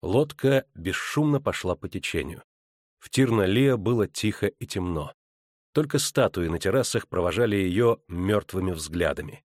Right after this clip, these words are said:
Цири считала мосты. Небо над лесом осветилось заревом молний. Спустя некоторое время протяжно заворчал гром.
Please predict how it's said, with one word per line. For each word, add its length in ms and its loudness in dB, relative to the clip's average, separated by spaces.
Цири 600 2
считала 520 0
мосты. 500 -6
Небо 320 4
над 200 2
лесом 480 2
осветилось 500 0
заревом 400 2
молний. 600 -2
Спустя 440 0
некоторое 420 2
время 320 2
протяжно 640 0
заворчал 500 0
гром. 400 -4